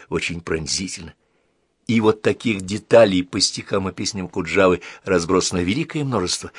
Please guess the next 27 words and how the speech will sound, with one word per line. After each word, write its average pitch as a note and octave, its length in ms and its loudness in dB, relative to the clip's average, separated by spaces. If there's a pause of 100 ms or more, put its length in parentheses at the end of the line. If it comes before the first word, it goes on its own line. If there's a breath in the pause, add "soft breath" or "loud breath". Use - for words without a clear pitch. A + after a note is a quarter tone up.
(180 loud breath)
но F#2+ 100 0
они E2+ 140 -2
строго - 540 -4
дозированы, G#2+ 640 -2 (180)
чтобы D#2 200 -10
опять-таки - 500 -6 (240 loud breath)
каждый G2 420 0
смог G2 260 -2
достроить F2+ 480 0
картину G2+ 440 0 (240 loud breath)
по G2+ 160 2
собственному G#2+ 720 2
разумению. B2 480 -8 (2000)
Есть A3 280 2
и F#3 60 2
другой E3 420 4
приём, G3 440 4
касающийся E3+ 960 0
рассказывания B2+ 840 2
истории. A2 720 2 (200 soft breath)
Всё-таки - 320 -10 (300 loud breath)
несколько G2+ 400 2
сюжетных F#2+ 600 0
песен, F2+ 500 0
баллад F2+ 320 2
у F#2+ 80 -2
Куджавы F2 500 2